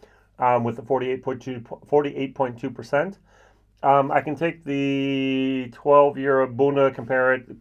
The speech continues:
no heat, no alcohol heat. This has heat. Um, take the Glenallachie fifteen, no heat. Um,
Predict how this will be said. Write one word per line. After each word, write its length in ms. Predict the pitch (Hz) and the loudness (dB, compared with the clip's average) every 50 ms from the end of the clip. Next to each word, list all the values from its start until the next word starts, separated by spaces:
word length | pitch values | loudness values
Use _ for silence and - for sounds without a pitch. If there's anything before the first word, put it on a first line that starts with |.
| _ _ _ _ | _ _ _ _
no 400 | - 110 113 113 120 123 127 127 | -12 -8 -4 0 0 0 0 -2
heat, 420 | 117 - - 117 107 101 104 - - - | -4 -8 -8 -10 -10 -10 -10 -12 -8 -2
no 240 | 123 123 123 127 | 0 2 2 2
alcohol 460 | - - 110 113 110 - 113 107 95 92 | 2 2 2 2 2 2 0 -8 -8 -8
heat. 240 | 92 92 87 - | -8 -12 -10 -10
This 160 | - 123 117 - | -10 -10 -8 -6
has 220 | - 117 107 - | -6 -6 -6 -8
heat. 240 | - 104 98 - - _ _ _ _ - _ - - _ _ _ | -10 -10 -10 -10 -14 _ _ _ _ -20 _ -20 -20 _ _ _
Um, 360 | - 127 120 120 120 120 117 | -2 0 2 2 0 -2 -2
take 240 | 120 135 131 117 - | -2 -4 -4 -4 -6
the 80 | 139 117 | -8 -6
Glenallachie 720 | 123 131 127 120 120 120 123 123 123 117 120 127 120 117 | -2 -2 -2 0 0 0 0 0 0 -2 -4 -8 -8 -6
fifteen, 400 | - 123 - - - 120 107 101 | -8 -8 -8 -6 -6 -6 -4 -2
no 160 | 104 107 104 | 0 -2 -2
heat. 280 | 104 110 110 101 101 - _ _ _ _ - - _ _ _ _ _ - | -2 -4 -6 -6 -6 -8 _ _ _ _ -20 -20 _ _ _ _ _ -2
Um, 640 | 165 143 135 127 131 131 127 123 123 120 120 - | 2 4 4 6 6 4 2 0 -4 -10 -12 -14